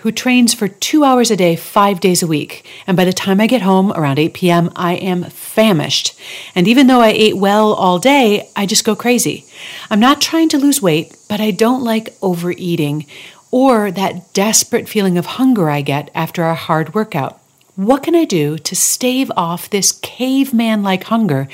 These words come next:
that occurs at the worst possible hour of the day?" Now, many people, myself included, find that exercise temporarily suppresses hunger.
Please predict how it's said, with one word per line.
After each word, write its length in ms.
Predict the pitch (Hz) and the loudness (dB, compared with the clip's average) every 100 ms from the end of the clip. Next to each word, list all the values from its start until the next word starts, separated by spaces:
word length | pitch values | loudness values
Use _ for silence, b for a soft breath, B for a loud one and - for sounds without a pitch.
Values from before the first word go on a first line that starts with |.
| B B | B B
that 100 | 196 | -2
occurs 420 | 190 190 220 180 | -2 -2 -2 0
at 200 | - 185 | -2 -6
the 100 | 202 | -6
worst 580 | 180 165 220 175 - - | -6 0 0 0 -2 -8
possible 460 | - 170 - 160 165 | -4 -2 -2 -4 -2
hour 400 | 175 156 143 147 | -2 -2 -4 -6
of 100 | 180 | -4
the 100 | 185 | -2
day?" 400 | 208 247 190 - - _ _ _ _ _ _ _ B B B 202 | 2 0 0 -6 -14 _ _ _ _ _ _ _ B B B -2
Now, 80 | |
many 340 | 196 233 262 269 | 2 4 6 4
people, 440 | 269 151 147 156 | 4 -2 -2 -2
myself 380 | 202 214 240 240 | 0 2 2 0
included, 460 | 233 - 147 143 139 B B B | -2 -2 -2 -2 -4 B B B
find 300 | - 214 214 | -4 0 2
that 180 | 196 190 | 0 -2
exercise 760 | 196 - 220 214 190 185 185 - _ | -4 0 0 2 2 2 0 -4 _
temporarily 1040 | - 202 185 165 180 285 320 170 147 165 - - | -6 -4 -2 -2 2 2 4 2 2 -2 -8 -8
suppresses 840 | - 220 220 - 247 240 160 151 | -6 -6 -8 -6 -4 -2 -2 -2
hunger. 480 | 156 151 143 - - | -4 -4 -4 -8 -12